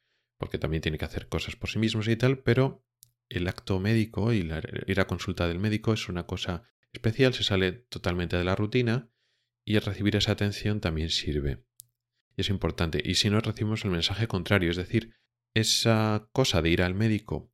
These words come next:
no es importante, ¿no? Re-, si no reciben la atención de el padre y la madre, no están atentos a lo que está haciendo el niño, el mensaje es que eso no es importante. Tú le dices, "Sí, sí, hay que ir a la consulta del médico porque es importante la revisión de la vista", pero luego después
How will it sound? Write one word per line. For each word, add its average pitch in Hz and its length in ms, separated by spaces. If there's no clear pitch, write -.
no 101 220
es 87 140
importante, 80 640
¿no? 80 120
Re-, 82 400
si - 220
no 90 160
reciben 92 440
la 90 60
atención 90 460
de 85 240
el 87 140
padre 95 200
y 98 40
la 98 100
madre, 104 380
no 92 160
están 90 380
atentos 95 460
a 82 40
lo 78 100
que - 60
está 85 140
haciendo 90 240
el 98 60
niño, 113 340
el 85 100
mensaje 82 360
es 95 80
que - 260
eso - 440
no 98 40
es - 100
importante. 85 720
Tú 98 120
le 95 80
dices, 95 240
"Sí, 123 100
sí, 135 100
hay 101 80
que - 120
ir 110 100
a 110 60
la 104 240
consulta 107 320
del 107 80
médico 120 280
porque 107 200
es - 80
importante 107 540
la 101 100
revisión 107 220
de 95 80
la 87 60
vista", 95 240
pero 82 120
luego 90 140
después - 420